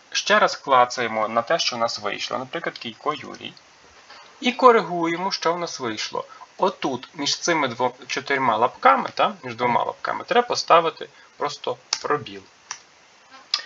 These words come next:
І от у нас є Кійко Юрій через пробіл, об'єднані дві колонки.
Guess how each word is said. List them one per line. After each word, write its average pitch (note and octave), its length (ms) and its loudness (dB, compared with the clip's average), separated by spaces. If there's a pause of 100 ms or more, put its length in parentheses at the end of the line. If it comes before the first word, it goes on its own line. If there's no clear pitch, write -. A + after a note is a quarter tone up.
(140)
І A3 140 -4
от - 280 6
у C3+ 40 -6
нас D3+ 300 -4
є A2 260 -4 (320)
Кійко C4 440 -4 (140)
Юрій A2+ 380 -8
через G#3+ 320 4
пробіл, - 460 -8 (120)
об'єднані D#3 640 -2
дві B2 280 -4 (380)
колонки. A2+ 500 0